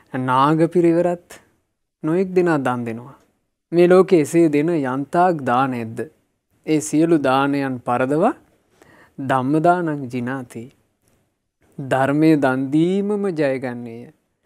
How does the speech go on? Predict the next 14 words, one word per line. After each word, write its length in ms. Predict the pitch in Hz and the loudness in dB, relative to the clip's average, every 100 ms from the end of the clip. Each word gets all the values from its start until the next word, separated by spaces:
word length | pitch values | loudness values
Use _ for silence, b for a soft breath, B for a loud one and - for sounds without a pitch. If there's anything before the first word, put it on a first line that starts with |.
| b b b b b - | b b b b b -4
අග්‍රදානීය 800 | 135 139 170 175 170 170 165 160 | -4 2 4 6 6 4 -2 -4
පින්වතුන්ලා 560 | 139 139 135 131 135 | -6 -8 -8 -6 -6
අද 60 | 127 | -6
මේ 160 | 131 127 | -8 -10
සිද්ධ 300 | 120 123 127 | -10 -8 -8
කරන්නේ. 460 | 156 165 175 165 143 | -6 -6 -6 -6 -4
ඒ 160 | 147 143 | -2 -2
අග්‍රදානීය 680 | 127 135 160 160 165 165 151 | -4 -2 -2 0 -2 -2 -2
නිසා 380 | 143 190 202 | -4 -4 -4
බුදුරජාණන් 680 | 156 139 147 151 156 151 151 | -4 -4 -4 -4 -6 -6 -8
වහන්සේ 380 | 156 156 165 151 | -8 -8 -4 -4
ධර්ම 300 | 127 127 143 | -4 -6 -6
දානයට 400 | 143 143 151 160 | -4 -4 -4 -6
ලස්සන 640 | 156 143 143 - - 233 | -6 -6 -10 -16 -10 -8